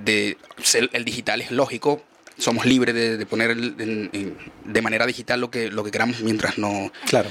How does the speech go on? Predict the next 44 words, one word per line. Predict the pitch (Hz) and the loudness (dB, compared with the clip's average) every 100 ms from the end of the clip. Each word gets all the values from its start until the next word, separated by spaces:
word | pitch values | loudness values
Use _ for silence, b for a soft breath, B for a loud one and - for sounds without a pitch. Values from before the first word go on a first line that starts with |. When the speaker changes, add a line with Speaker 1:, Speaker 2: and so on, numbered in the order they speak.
| 95 | -2
Speaker 1:
incumpla | 117 127 123 | 0 2 2
ciertas | - 117 - | 2 0 0
reglas. | 147 117 110 B B B B B - | 0 -2 -6 B B B B B 0
Pero | 160 156 151 | 4 4 2
este | 151 - | 0 0
pro-, | 190 180 - | 2 2 2
el | 160 | 2
proceso | 147 - 165 190 | 2 2 2 2
de | 175 | 4
tener | 160 165 165 | 4 4 4
un | 175 | 2
diario, | 151 160 156 151 151 151 - | 4 4 4 2 0 -2 -4
eh, | - 127 127 120 117 - - - - | 2 6 6 6 2 -2 -20 -16 -4
¿lleva | 147 143 | 2 2
algún | 151 151 | 2 0
papeleo? | 147 147 123 156 151 143 139 135 123 - 127 139 110 | 0 0 6 8 10 10 6 2 0 -6 -6 -6 -4
¿Se | - 147 | 0 0
necesita | 131 - - 165 160 151 123 120 120 107 | 0 -4 -4 -4 -2 2 4 4 4 4
a-, | 120 - | 2 2
aval | 120 131 147 139 | 2 4 2 0
del | 127 123 | -4 -2
gobierno | 117 120 143 147 135 131 | 2 4 4 2 -4 -4
para | 123 120 | -4 -2
Speaker 2:
Cla-, | - 180 - | 2 2 2
Speaker 1:
sacarlo | - | 0
Speaker 2:
bueno, | 226 - | 2 2
sí. | 151 | 2
Speaker 1:
impreso, | - 156 - | 2 -2 -6
por | 107 | -14
ejemplo? | 101 98 | -16 -8
Speaker 2:
Sí, | - - 262 214 - | -2 2 4 2 2
cl-, | - | 0
sí, | - 196 | 2 2
por | 120 | 2
supuesto. | 113 127 147 - 113 | -4 0 0 0 -6
Tienes | 120 147 | -6 -2
que | |
inscribirlo | 175 - 143 123 | -2 2 4 4
en | 139 | 4
la | 147 | 4
Biblioteca | 139 117 - 131 | 2 2 0 0
Nacional | 135 - 117 131 143 127 | 0 0 0 2 2 0
y, | |
Speaker 1:
Ok. | 120 | 0